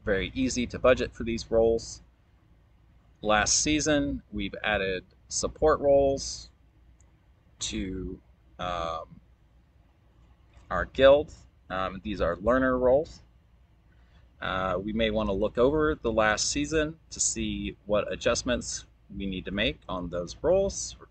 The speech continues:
clarifications. And then we generally have the, um, the budgeting and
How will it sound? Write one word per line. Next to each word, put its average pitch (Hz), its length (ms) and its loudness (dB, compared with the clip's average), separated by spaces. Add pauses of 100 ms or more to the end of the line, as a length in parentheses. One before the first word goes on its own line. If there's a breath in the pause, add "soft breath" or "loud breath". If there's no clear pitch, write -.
clarifications. 131 1000 -4 (1600 soft breath)
And 113 160 -2
then 113 140 2
we 110 120 -2
generally 117 500 2
have 113 540 0 (380)
the, 95 720 -6 (260)
um, 82 480 -10 (380)
the 87 220 0
budgeting 127 680 4 (1000)
and 101 440 -4